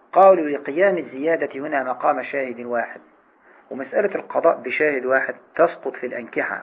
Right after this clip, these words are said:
لا تقبل، لكن تقبل في البيوع. وبالتالي هنا إذا تعارضت البينتان تساقطتا، لأن تعارضهما يقتضي التناقض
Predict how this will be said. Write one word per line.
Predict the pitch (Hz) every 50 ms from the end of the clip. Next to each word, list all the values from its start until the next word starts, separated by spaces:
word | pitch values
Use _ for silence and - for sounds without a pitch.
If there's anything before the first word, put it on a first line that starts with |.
| -
لا | - 143 143
تقبل، | - - - - - - - - - _ _ _ _ _ _ _ _ _ _ _ -
لكن | 135 131 156 - -
تقبل | - 190 - 156 156 147
في | - -
البيوع. | 143 127 123 131 131 120 120 - - - _ _ _ _ _ _ _ _ _ _ - - - - - -
وبالتالي | 135 139 156 156 160 - - 202 185 175
هنا | 175 180 170
إذا | 160 160 135 143
تعارضت | 131 - 135 123 131 165 175 170 160 147 139 - - -
البينتان | 131 123 120 151 156 151 139 135 127 127 127 - 147 151 151 147
تساقطتا، | - 139 120 - - 139 131 127 - - 143 135 - 120 113 - 120 123 117 120 - - - _ _ _ _ _ _ _ _ _ _ _ _ _ _
لأن | - 117 - 156 160 147 139 123 123
تعارضهما | 127 120 120 131 131 131 123 123 127 147 156 156 143 135
يقتضي | 131 - - - - 151 151 151 156 160 165 170 170 180 - - - -
التناقض | - 147 - - - 131 135 143 139 127 - - - 127 120 -